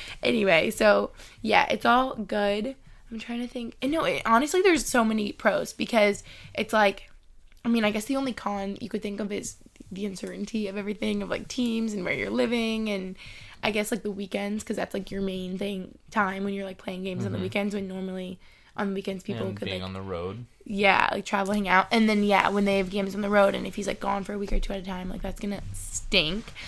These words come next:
Speaker 1: um, once we live together. Stuff like that. The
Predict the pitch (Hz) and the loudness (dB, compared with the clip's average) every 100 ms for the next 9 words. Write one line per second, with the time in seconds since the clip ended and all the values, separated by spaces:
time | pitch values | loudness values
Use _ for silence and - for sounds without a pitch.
0 | - - - 190 185 165 180 185 196 190 | -12 -12 -10 -4 -4 -2 -6 -4 -4 -2
1 | 202 226 233 - - 175 190 226 - - | -2 -2 -4 -4 -2 -2 0 -2 -4 -8
2 | - - - - - - - 208 208 196 | -12 -14 -14 -12 -12 -10 -6 -4 -4 -6
3 | 185 190 190 180 - - - - | -6 -4 -2 -4 -6 -14 -16 -8